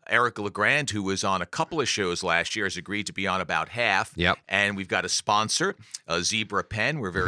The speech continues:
Speaker 2: Mm-hmm.
Speaker 1: happy and excited to have them on board and thank them for joining us.
Speaker 2: Mm-hmm.
Speaker 1: Our first show will be recorded Thursday, uh, as you know, and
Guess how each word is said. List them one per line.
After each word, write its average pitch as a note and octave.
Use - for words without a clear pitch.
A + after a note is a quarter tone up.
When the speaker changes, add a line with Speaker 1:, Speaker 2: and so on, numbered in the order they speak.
Speaker 2:
Mm-hmm. F2
Speaker 1:
happy G2
and F2
excited F#2
to E2
have E2+
them F#2+
on F#2+
board G2+
and E2+
thank G2
them G2
for F2+
joining G2
us. C3+
Speaker 2:
Mm-hmm. G#2+
Speaker 1:
Our D2
first G#2
show G2
will F#2+
be E2+
recorded E2
Thursday, G2
uh, C2
as D#2
you G2
know, F2
and D#2+